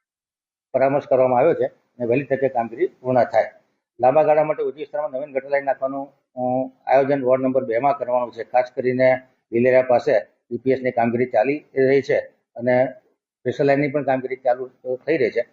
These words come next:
આગામી સમયમાં વુડાના નેટવર્કને જરૂર પ્રમાણે ઉપલબ્ધ ગ્રાન્ટ મુજબ તબક્કાવાર આ ડ્રેનેજ નેટવર્કની કામગીરી કરવામાં આવશે. ઓજી વિસ્તારમાં નવીન, અ, ગેસ લાઇન નાખવાની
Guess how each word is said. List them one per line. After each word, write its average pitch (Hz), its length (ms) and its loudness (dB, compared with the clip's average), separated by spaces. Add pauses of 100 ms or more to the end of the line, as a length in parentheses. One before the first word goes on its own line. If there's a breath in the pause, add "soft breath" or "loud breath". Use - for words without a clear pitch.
(200)
આગામી 135 280 2
સમયમાં 127 460 0 (340)
વુડાના 139 500 0 (280)
નેટવર્કને 139 840 -2
જરૂર 156 240 0
પ્રમાણે 127 320 0 (280)
ઉપલબ્ધ 151 540 0
ગ્રાન્ટ 127 320 2
મુજબ 135 200 -4 (120)
તબક્કાવાર 120 540 0 (480)
આ 110 180 2 (880)
ડ્રેનેજ 135 200 0
નેટવર્કની 120 320 -4
કામગીરી 113 360 -2
કરવામાં 107 400 0
આવશે. - 220 -10 (360)
ઓજી 139 240 0
વિસ્તારમાં 151 380 2
નવીન, 143 280 -2
અ, 135 460 0 (100)
ગેસ 131 200 0
લાઇન 135 120 -2
નાખવાની 135 420 0